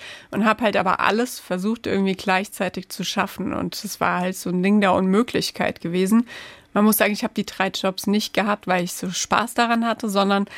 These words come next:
weil es halt einfach irgendwie üblich ist, wenn man halt irgendwie überleben möchte, alleine mit einem Einkommen, mit Kind in der Stadt.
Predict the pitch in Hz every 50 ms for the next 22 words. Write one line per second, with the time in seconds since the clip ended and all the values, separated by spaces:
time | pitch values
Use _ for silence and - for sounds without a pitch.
0 | - - - - - _ - 196 190 - - 208 202 - - 190 - 202 - -
1 | - 196 196 196 190 196 196 196 - - 254 262 - - 190 185 - - 175 -
2 | - 196 190 190 185 185 190 190 190 - - - - 196 190 190 185 185 185 185
3 | 185 - - - 180 190 196 202 214 220 220 214 202 202 - - - - 196 185
4 | 185 190 196 202 202 208 202 196 - - - 185 190 196 190 180 185 - 190 208
5 | 214 - 226 214 202 190 185 185 - - 247 233 233 233 233 233 185 170 175 -
6 | - - 214 214 226 - -